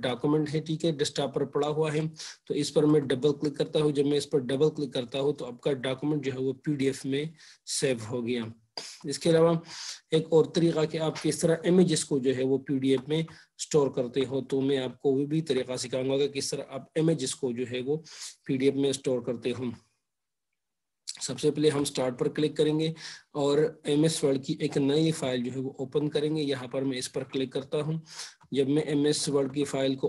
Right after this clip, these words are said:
open करता हूँ तो अब मैं यहाँ पर insert पर जाता हूँ। जब insert पर जाता हूँ तो यहाँ मैं, यहाँ पर मैं pictures पर click करता हूँ। जब pictures पर click करता हूँ तो यहाँ पर अभी मैं उस पाथ पर जाऊँगा जहाँ पर मेरे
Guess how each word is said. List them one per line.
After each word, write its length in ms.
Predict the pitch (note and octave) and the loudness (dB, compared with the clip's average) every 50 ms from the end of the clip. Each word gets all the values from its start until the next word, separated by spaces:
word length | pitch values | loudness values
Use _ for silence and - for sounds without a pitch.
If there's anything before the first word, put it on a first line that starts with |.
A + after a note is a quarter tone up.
| - - | -2 -2
open 260 | C3 C3+ D3+ D3 D3 | -4 -2 -2 -2 -2
करता 300 | C#3+ D3+ C#3 - - E3 | -2 -4 -4 -2 -2 -2
हूँ 220 | D#3 D3 D#3+ E3 E3 - - - - - _ _ _ _ - | 0 0 0 0 -2 -2 -8 -16 -18 -18 _ _ _ _ 0
तो 260 | - D#3 D#3 D#3+ E3 E3 - - | 4 4 6 6 4 2 0 -2
अब 100 | E3 D3 C#3+ | -2 0 2
मैं 180 | D3+ D#3+ D#3+ | 4 4 4
यहाँ 320 | D3+ C#3+ C#3+ C#3 A#2+ C#3 D3 C#3 - | 4 4 4 2 2 0 -2 0 2
पर 180 | D#3+ D3+ D#3 | 0 0 2
insert 440 | E3+ D3+ C#3+ - - - C#3+ C3 B2 | 0 -2 -2 0 0 0 0 0 0
पर 160 | - D#3+ D3 C#3+ | 0 -2 -2 0
जाता 260 | C#3+ D#3 D3 D3+ D#3+ | 0 -2 -2 0 -2
हूँ। 160 | D#3 D3+ D3+ | -2 -2 0
जब 180 | C#3 C#3+ C3+ - D3+ | 0 0 -2 0 -2
insert 320 | D3+ C#3 - D3 C#3 C3 | -6 -4 -4 -6 -6 -4
पर 160 | - D#3 C#3+ | -4 -4 -2
जाता 280 | C3 C#3+ C#3 C3+ - D3+ | 0 -2 -2 -2 -2 0
हूँ 180 | D3 D3+ D3+ D3+ | 0 0 0 -2
तो 80 | D#3 | -4
यहाँ 200 | C#3 C3+ C#3 C3 | -6 -4 -4 -4
मैं, 280 | C3 C3+ C#3+ D3 D#3 E3 E3 - - - - - - _ _ | -4 -4 -4 -6 -8 -10 -12 -16 -20 -20 -20 -20 -20 _ _
यहाँ 180 | C#3+ C#3+ C#3 C3 | 0 0 0 0
पर 160 | C3+ C#3+ C#3+ | 0 0 2
मैं 200 | D3 D3+ D#3 D#3+ D#3 D#3+ - - | 4 4 4 2 2 0 0 0
pictures 320 | C#3+ A#2+ - - D3 - | 0 0 2 0 0 -2
पर 180 | - - E3 D3 | 0 -2 -2 -2
click 260 | - - D#3 D3+ D3+ - | 0 0 0 0 0 0
करता 260 | D#3 C#3+ - - D#3+ | -2 -2 0 -2 0
हूँ। 160 | D3+ D#3 D3+ | 0 0 0
जब 140 | C3+ C#3 C3 - | 0 -2 -4 0
pictures 400 | - D3 C3 A2+ - D#3+ D3+ - - - - | -2 -2 -2 0 0 0 0 0 -4 -2 -2
पर 120 | E3 D3+ D3 | -2 -2 0
click 340 | - - C#3+ B2+ B2+ B2 - | -2 -4 -2 -2 -2 -2 -2
करता 260 | C#3 B2 A#2+ - D3 | -4 -2 -2 -2 -2
हूँ 320 | C#3+ C#3 D3+ E3 F3+ F3 F3+ - - - - - _ _ _ _ _ - | -2 0 0 0 0 0 -4 -8 -16 -20 -20 -20 _ _ _ _ _ 2
तो 260 | D#3 D#3 D#3+ E3 E3 | 4 6 6 6 4
यहाँ 360 | D#3+ C#3+ C#3+ C#3 C3 C#3 D3+ C#3+ | 4 2 2 0 2 0 -2 -2
पर 240 | C#3 - D#3 D#3 D#3 - D3+ | 2 2 2 2 2 0 -4
अभी 240 | C#3 C#3 D3 D#3+ | -2 -2 0 2
मैं 320 | D#3 D#3 D3+ D#3 D#3+ E3 D#3+ - - | 2 4 4 4 2 2 0 -2 -4
उस 200 | F3 D#3+ - - - - | -4 -4 -4 -4 -2 0
पाथ 300 | E3 D3 D3+ D3+ - - | 2 2 2 2 0 0
पर 120 | - F3 D#3 C3+ | 2 2 2 2
जाऊँगा 420 | B2 C#3+ B2 B2+ C3+ C#3 C#3 D3 | 0 0 2 2 2 2 2 0
जहाँ 240 | C#3+ C3+ D3 C3 C3+ B2+ - | 2 0 0 0 0 -2 -2
पर 100 | C#3+ C#3+ | -2 0
मेरे 240 | C#3 C#3 C3+ C#3 | 0 2 0 0